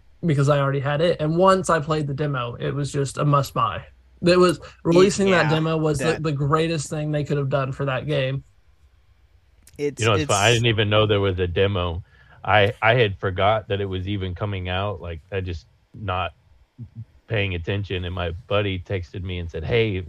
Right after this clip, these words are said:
Speaker 3: are you, are you gonna get, uh, sixteen when it comes out?" And I was like, "Oh, oh, that's right. That's supposed to be coming out." And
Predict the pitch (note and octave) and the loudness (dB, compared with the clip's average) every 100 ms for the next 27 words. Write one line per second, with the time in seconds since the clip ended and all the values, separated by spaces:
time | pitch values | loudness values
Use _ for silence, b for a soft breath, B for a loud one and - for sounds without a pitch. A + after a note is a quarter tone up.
0 | F2+ F#2 F2+ F#2 F#2+ F2 F#2+ F#2+ F#2 G2+ | -10 -8 -6 -4 -6 -6 -6 -4 -2 -2
1 | F#2 - _ - - E2 E2+ - F2+ - | -2 -6 _ -20 -10 -8 -8 -8 -8 -6
2 | D3+ B2 F2+ - F2 E2 F2 E2+ F2+ F2 | -6 -6 -8 -8 -10 -6 -8 -8 -10 -10
3 | F2 E2+ _ _ _ _ D3+ F3+ E2+ - | -10 -12 _ _ _ _ 2 2 2 -6
4 | _ _ b b b - C3+ C3+ B2+ G#2 | _ _ b b b -4 -2 -2 -2 -2
5 | G2+ G#2 - G#2 G#2+ G#2+ F#2+ G#2 G2+ G2 | -2 -4 0 -2 -2 -4 -2 0 0 -2
6 | E2+ - _ b b b b b G2 G2 | -4 -8 _ b b b b b -2 -2
7 | F2 F2 | -2 -4